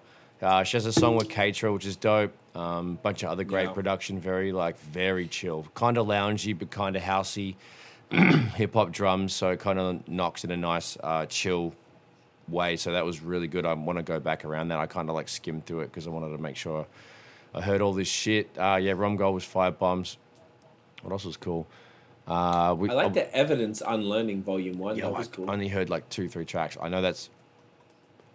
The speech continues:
Speaker 1: really bad of me,
Speaker 2: It's
Speaker 1: but
Speaker 2: totally your
Speaker 1: Evidence
Speaker 2: shit.
Speaker 1: is, yeah, yeah. He's really dark and, uh, you know, just good beats, good rhymes.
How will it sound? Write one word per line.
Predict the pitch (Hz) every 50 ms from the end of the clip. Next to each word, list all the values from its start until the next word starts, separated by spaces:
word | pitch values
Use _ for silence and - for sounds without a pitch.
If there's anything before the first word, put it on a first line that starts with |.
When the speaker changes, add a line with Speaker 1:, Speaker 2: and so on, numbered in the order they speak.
| _ _ -
Speaker 1:
really | 80 90 90 87 80
bad | 87 85 85 87
of | 87
me, | 92 92
Speaker 2:
It's | 87 85
Speaker 1:
but | 87 85
Speaker 2:
totally | 135 135 127 123 120 113
your | 107 110 98
Speaker 1:
Evidence | 95 95 92 90
Speaker 2:
shit. | 101 90 90
Speaker 1:
is, | 85 - - - - -
yeah, | 107 107 101 95 90
yeah. | 90 87 82 78 78 73 65 -
He's | 69 98 104 95 - - - - - - - -
really | - 104 107 104 101
dark | 80 104 98 95 98 92 -
and, | 104 92 90 87 87 87
uh, | 85 85 82 80 78 78 - - - - - - - - - - - - - -
you | - 113
know, | 110 110 123 123 - - - -
just | - 110 - - - -
good | 127 113 95
beats, | - 110 113 117 107 - -
good | - 120 92
rhymes. | 90 95 92 95 98 98 98 101 92 - -